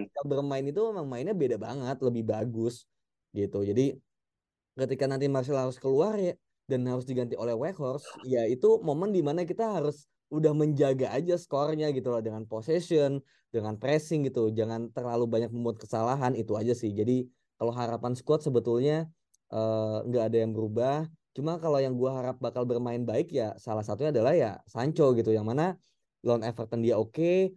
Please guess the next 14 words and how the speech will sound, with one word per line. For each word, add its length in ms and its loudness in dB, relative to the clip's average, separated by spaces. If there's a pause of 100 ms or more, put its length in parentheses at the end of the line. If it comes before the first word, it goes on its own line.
(140)
kemudian 720 0
kemarin 400 -4
lawan 560 0
Sevilla 400 0
juga 160 0
sebenarnya 400 -4
awal-awal 400 0
sempat 160 -6
oke 240 -2
ya, 160 2
sempat 240 0
cetak 320 -2
gol 240 6
ya. 160 2